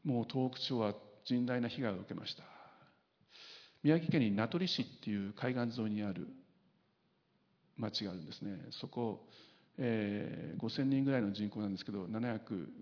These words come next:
五十数名の方が津波で亡くなりました。そこにね、今でも語り継がれている奇跡の保育園ってあるんです。その保育園は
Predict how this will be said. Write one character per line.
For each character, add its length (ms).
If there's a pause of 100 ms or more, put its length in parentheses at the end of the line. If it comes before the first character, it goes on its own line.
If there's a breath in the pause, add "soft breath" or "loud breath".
(120)
五 120
十 320
数 260
名 120
の 100
方 200
が 120 (480)
津 160
波 120
で 80
亡 120
く 80
な 60
り 40
ま 100
し 80
た。 80 (1000 soft breath)
そ 100
こ 100
に 120
ね、 320 (320)
今 140
で 80
も 80
語 200
り 80
継 140
が 60
れ 100
て 80
い 40
る 160
奇 200
跡 120
の 60
保 160
育 160
園 80
っ 40
て 100
あ 20
る 100
ん 60
で 60
す。 120 (2250 soft breath)
そ 140
の 60
保 160
育 180
園 180
は 200